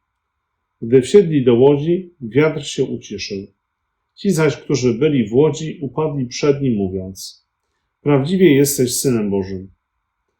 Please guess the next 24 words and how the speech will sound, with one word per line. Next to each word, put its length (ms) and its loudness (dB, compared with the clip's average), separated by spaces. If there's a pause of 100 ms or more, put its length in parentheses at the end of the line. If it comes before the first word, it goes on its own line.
(300)
Gdy 100 0
się 260 0
przeprawili, 720 0
przyszli 500 -6
do 120 -2
ziemi 360 -2
Genezaret. 800 -4 (640)
Ludzie 280 2
miejscowi, 520 -2
poznawszy 640 -2
go, 340 -4 (600)
rozesłali 800 2
posłańców 960 -4
po 80 -6
całej 400 0
tamtejszej 600 -2
okolicy, 680 -8 (680)
znieśli 480 0
do 100 2
niego 280 4
wszystkich 460 -6
chorych 440 -2
i 80 -8
prosili, 720 -6